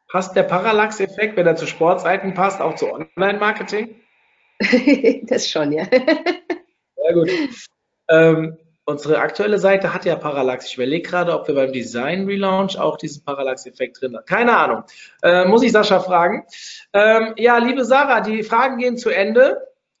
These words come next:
Speaker 1: Ähm, vielen, vielen Dank für diese schönen Einblicke. Es hat echt Spaß gemacht. Ich finde, es ist immer wieder schön zu sehen, wenn man merkt, wie wenig Einfluss man teilweise auf sein Verhalten hat, ähm, und das teilweise von, äh, ja, fremdbestimmt werden kann aufgrund von dessen, dass man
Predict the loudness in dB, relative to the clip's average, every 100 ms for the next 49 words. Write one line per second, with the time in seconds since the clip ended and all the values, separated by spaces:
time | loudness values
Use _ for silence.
0 | -2 2 2 0 -6 -12 -6 -4 -2 -2
1 | 0 0 -2 -4 -8 -6 -2 -2 -2 -4
2 | -6 -6 -6 -4 -4 -2 -4 -4 -4 -4
3 | -4 -2 -2 -4 -10 -6 -4 -4 -8 _
4 | -8 -2 -2 2 0 0 -2 -2 -6 -2
5 | 0 2 0 0 0 -2 -8 _ _ 0
6 | 2 2 -2 -2 0 0 -2 -4 -6 -8
7 | -8 -6 -6 -4 -4 -2 -2 -2 -2 -4
8 | -4 -4 -2 -2 -6 -6 -6 -6 -18 _
9 | _ -2 -2 -4 -2 -2 0 0 4 4
10 | 4 2 0 -8 _ _ 0 2 0 -6
11 | -10 _ _ _ -8 -4 0 2 2 0
12 | 0 0 0 -2 -8 2 2 2 2 2
13 | 2 0 0 0 0 -2 -2 -2 -2 2
14 | 2 2 0 0 -6 -4 -4 -6